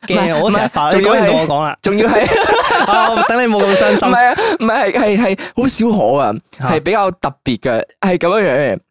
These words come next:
Speaker 2: 話說咧，即係春夢呢啲咧，青春期大家都會有啊。
Speaker 1: 嗯，嗯，嗯。
Speaker 2: 咁嗰陣時發生咩事咧？
Speaker 1: 嚇。
Speaker 2: 嘅情況係比較，比較特殊，比較，比較少，少有啊。少有嘅地方唔係因為佢係春夢，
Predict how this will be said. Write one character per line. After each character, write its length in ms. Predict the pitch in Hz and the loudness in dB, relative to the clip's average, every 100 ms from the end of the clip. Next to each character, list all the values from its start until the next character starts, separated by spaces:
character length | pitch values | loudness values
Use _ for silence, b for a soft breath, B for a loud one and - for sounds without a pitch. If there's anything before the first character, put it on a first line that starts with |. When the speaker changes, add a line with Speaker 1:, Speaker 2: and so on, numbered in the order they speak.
| - | -6
Speaker 2:
話 140 | 160 160 | -4 -2
說 160 | 143 | -2
咧， 100 | 139 | 0
即 60 | 185 | 0
係 60 | 165 | -2
春 200 | - 196 | -2 0
夢 100 | 170 120 | 0 0
呢 120 | 127 | -2
啲 100 | 127 | -2
咧， 120 | 123 | -2
青 160 | 135 143 | -2 -4
春 180 | 143 139 | -4 -4
期 120 | - | -6
大 140 | 55 | -6
家 60 | 71 | -4
都 80 | 117 | -2
會 80 | 95 | -2
有 60 | - | -4
啊。 200 | - - | -6 -4
Speaker 1:
嗯， 560 | 160 156 143 135 135 117 | -2 0 0 -2 -4 -8
嗯， 60 | 143 - | -12 -6
嗯。 100 | 175 | -2
Speaker 2:
咁 40 | |
嗰 80 | 165 | 0
陣 40 | |
時 60 | 151 | -2
發 80 | 127 | -2
生 120 | 135 | -2
咩 140 | 127 | -2
事 160 | 120 101 | -2 -2
咧？ 180 | 85 82 - | -4 -4 -6
Speaker 1:
嚇。 220 | 139 117 - | -8 -8 -8
Speaker 2:
嘅 100 | 139 | -6
情 220 | 135 110 | -6 -4
況 180 | 127 120 | -4 -4
係 80 | 110 | -2
比 80 | 156 | -2
較， 320 | 143 117 113 | -2 -2 -2
比 100 | 147 | -2
較 120 | 165 | -4
特 180 | - 135 | -6 -8
殊， 240 | - - | -6 -4
比 80 | 104 | -2
較， 140 | 139 120 _ _ | -2 -4 _ _
比 60 | 156 | -4
較 160 | 180 143 123 110 - | -2 0 0 -2 -4
少， 440 | - - 123 127 196 | -8 -2 0 0 0
少 180 | - 131 | 0 -2
有 180 | 147 98 | 0 0
啊。 60 | 107 | -2
少 140 | 147 226 | -2 0
有 140 | 180 | 0
嘅 20 | |
地 120 | 147 139 | 0 0
方 120 | 185 | -2
唔 60 | 104 | -2
係 100 | 92 | -2
因 80 | |
為 60 | 143 | -2
佢 80 | 123 | -2
係 40 | |
春 340 | 104 - 120 113 | -4 -4 -2 -2
夢， 120 | 95 | -2